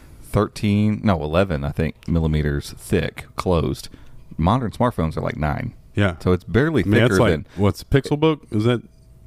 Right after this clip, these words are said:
Speaker 1: I think
Speaker 2: eleven?
Speaker 1: Pixelbook was eleven,
Speaker 2: Yeah.
Speaker 1: maybe, maybe thirteen.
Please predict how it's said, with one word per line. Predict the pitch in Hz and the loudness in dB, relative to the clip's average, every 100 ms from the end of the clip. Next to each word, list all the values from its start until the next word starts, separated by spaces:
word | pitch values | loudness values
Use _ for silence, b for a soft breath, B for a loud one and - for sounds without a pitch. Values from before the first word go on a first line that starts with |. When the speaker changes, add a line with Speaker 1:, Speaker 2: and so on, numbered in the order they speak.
| - - - - - | -20 -20 -20 -20 -8
Speaker 1:
I | 135 | -2
think | 120 | 2
Speaker 2:
eleven? | 127 131 | 4 2
Speaker 1:
Pixelbook | 139 90 78 | 0 -2 -4
was | - | -6
eleven, | - 71 69 101 | -4 -2 0 0
Speaker 2:
Yeah. | 95 90 - | 0 -2 -4
Speaker 1:
maybe, | - 78 73 71 | -2 0 0 -2
maybe | 76 76 | -2 -2
thirteen. | 71 67 - 76 | -2 -4 -4 -6